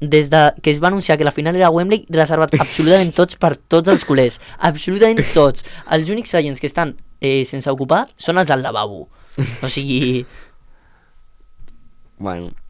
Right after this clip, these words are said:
Speaker 2: es pot dir que... Bueno, a veure, no, és que el Barça no.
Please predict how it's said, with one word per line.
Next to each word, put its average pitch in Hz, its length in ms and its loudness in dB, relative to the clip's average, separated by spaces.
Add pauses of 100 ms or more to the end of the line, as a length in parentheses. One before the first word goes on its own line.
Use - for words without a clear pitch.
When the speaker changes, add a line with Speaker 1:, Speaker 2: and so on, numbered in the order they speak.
(920)
Speaker 2:
es 107 120 -12
pot 120 200 -4
dir 117 180 -2
que... 113 300 -2
Bueno, 104 240 -6
a 78 60 -8
veure, - 160 -16
no, 101 160 -8
és 80 100 -14
que - 80 -18
el 82 80 -12
Barça 85 240 -12
no. - 140 -16